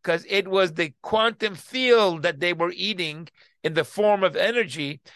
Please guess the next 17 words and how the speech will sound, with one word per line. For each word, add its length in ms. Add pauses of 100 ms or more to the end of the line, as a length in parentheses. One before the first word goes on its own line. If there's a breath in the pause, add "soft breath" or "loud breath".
(200 loud breath)
And 160
what 180
they 140
had 300
in 100
their 100
mind 500
as 220
observers 920 (320 soft breath)
actually 540
defined 720
the 80
food 300
that 140
they 100
were 140
eating. 480